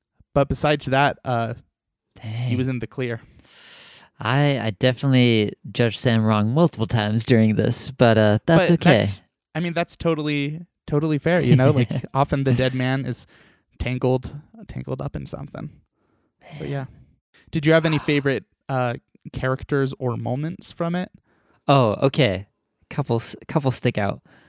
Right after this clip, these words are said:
Speaker 2: A, I loved, uh, the monologue off in my office with,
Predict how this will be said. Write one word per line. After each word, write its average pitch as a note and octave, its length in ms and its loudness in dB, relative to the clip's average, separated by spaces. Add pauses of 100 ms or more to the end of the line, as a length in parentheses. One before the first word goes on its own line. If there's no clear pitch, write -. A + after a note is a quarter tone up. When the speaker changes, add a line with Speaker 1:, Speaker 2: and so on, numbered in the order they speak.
(340)
Speaker 2:
A, D#3 380 8
I C#3+ 460 6
loved, C3+ 680 6 (400)
uh, B2 300 6
the B2 320 6
monologue A#2+ 640 4
off G#2 380 0 (120)
in A#2+ 160 0
my A2+ 140 0
office G#2+ 580 -4
with, A#2 520 -4